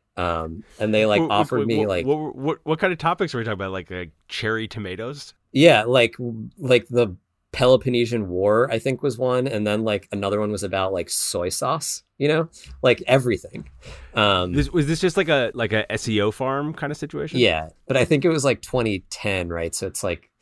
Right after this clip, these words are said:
Speaker 1: that was less of, like, a known thing at the time, um, at least for someone like me.
Speaker 2: Uh-huh.
Speaker 1: And they, like, offered me a, like, part-time job at a school, and I was, like, living with my parents, and was just kinda like, "I guess, you know, I gotta, gotta take this." I think in my head, I was like, "Oh, yeah,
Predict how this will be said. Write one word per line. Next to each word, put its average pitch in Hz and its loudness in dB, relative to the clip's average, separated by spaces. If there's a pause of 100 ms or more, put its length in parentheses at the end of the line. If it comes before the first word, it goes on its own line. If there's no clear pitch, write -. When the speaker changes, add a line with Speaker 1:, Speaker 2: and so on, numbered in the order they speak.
(320)
Speaker 1:
that 110 2
was 110 2
less 92 0
of, 92 -4
like, 95 -2
a 87 -6
known 82 -4
thing 85 -8
at 95 -8
the 113 -6
time, 120 -6 (120)
um, 104 -2
at 104 -2
least 110 0
for 113 -8
someone 98 -8
like 90 -10
me. 92 -6
Speaker 2:
Uh-huh. 85 -8 (240)
Speaker 1:
And 113 2
they, 120 4
like, 113 2
offered 117 2
me 113 0
a, 90 0
like, 87 -6
part-time 92 -6
job 82 -6
at 80 -8
a 78 -6
school, 82 -6
and 78 -8
I 78 -10
was, 80 -8
like, 82 -12 (1300)
living 104 0
with 92 -8
my 87 -4
parents, 82 -6
and 92 -10
was 80 -10
just - -12
kinda 78 -10
like, 78 -10
"I 76 -10
guess, - -10
you - -12
know, - -16
I 69 -6
gotta, - -14 (160)
gotta - -6
take - -12
this." - -10
I 139 2
think 151 4
in 131 2
my 110 0
head, 104 0
I 95 -2
was 90 -4
like, 95 -12
"Oh, 143 -6
yeah, 123 -10